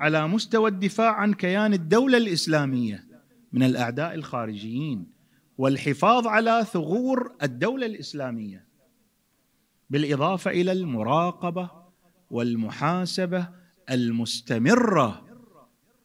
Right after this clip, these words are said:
لجهاز الحكم في الدولة الإسلامية. هذه المهام الأربع قام بها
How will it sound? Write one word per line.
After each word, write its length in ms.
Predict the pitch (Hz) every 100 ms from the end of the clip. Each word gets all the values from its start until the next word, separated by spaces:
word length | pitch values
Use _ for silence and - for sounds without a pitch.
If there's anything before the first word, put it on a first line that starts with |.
| _ _ _ _ -
لجهاز 1700 | 127 127 - - _ _ - - _ _ - 110 113 135 202 214 185
الحكم 720 | 202 185 208 208 214 208 220 - - _ _ _
في 80 | 110
الدولة 400 | 95 120 151 160
الإسلامية. 880 | 165 - - 98 95 87 90 - 240
هذه 200 | 240 220
المهام 680 | 196 180 190 190 131 107 - _ _ _ _ _ _ -
الأربع 720 | 127 113 110 160 196 185 190 - _ _ _ _ -
قام 360 | 170 190 180
بها 540 | 151 175 170 185 185